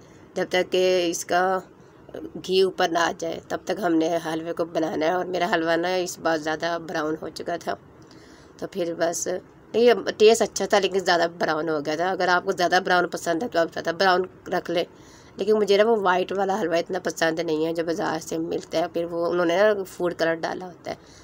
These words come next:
لیکن میں نے تو پھر براؤن کیا تھا زیادہ، زیادہ، زیادہ ہی کچھ ہو گیا تھا، لیکن میں اتنا زیادہ براؤن نہیں کرتی، اس دفعہ ہو چکا تھا۔ بس یہ ہمارا تقریباً حلوہ تیار ہے، اسے بعد میں ڈرائی fruit کے ساتھ dish آؤٹ کریں۔ اور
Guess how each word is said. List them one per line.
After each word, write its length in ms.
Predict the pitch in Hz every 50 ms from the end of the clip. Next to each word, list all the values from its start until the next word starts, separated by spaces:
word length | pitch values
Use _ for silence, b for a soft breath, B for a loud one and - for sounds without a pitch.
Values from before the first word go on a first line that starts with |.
| B B -
لیکن 220 | - 160 - 175 175
میں 140 | 175 170
نے 120 | 165 160 160
تو 140 | 156 180 165
پھر 280 | - 165 160 165 165
براؤن 460 | 175 170 165 175 156 156 170 170 170 175 - -
کیا 180 | - 170 160
تھا 80 | 156 160
زیادہ، 300 | 160 170 156 156 170 170 170 - - B B B B B B B -
زیادہ، 140 | - 180 170
زیادہ 220 | 185 180 180 175
ہی 60 | 185 190
کچھ 200 | - 190 - 185
ہو 60 | 170 160 156
گیا 80 | 165
تھا، 80 | 170 185
لیکن 140 | 196 190 185
میں 100 | 180 175
اتنا 240 | 175 180 175 170 -
زیادہ 200 | 165 165 160 170 165
براؤن 280 | 175 180 160 160 170 170
نہیں 80 | 180
کرتی، 320 | 190 214 202 - - - 196 170 B B B B B B -
اس 220 | - 175 - - -
دفعہ 220 | 175 - - 170
ہو 120 | 190 202
چکا 280 | 202 202 - - - 165 156
تھا۔ 80 | - 143 151 B B B B B B -
بس 180 | - 185 185 180
یہ 100 | 185 185
ہمارا 400 | 190 180 170 170 175 175 175 170 165 165 147 - - - - -
تقریباً 360 | - - 165 175 160 165 165
حلوہ 260 | 170 175 160 156 160 170 165
تیار 380 | 165 156 151 160 165 165 170
ہے، 340 | 175 180 175 170 170 175 185
اسے 340 | 175 - - 175 165 165 165 156 - -
بعد 200 | - 151 160 151
میں 180 | 160 185 180
ڈرائی 260 | 170 165 - 160 160 165
fruit 300 | 160 - 175 165 170 -
کے 80 | -
ساتھ 320 | 165 - - 165 160 - 156
dish 160 | 151 - 165
آؤٹ 160 | 160 170 -
کریں۔ 280 | - - 180 180 175 170 - B B B B B B B B
اور 100 | - 175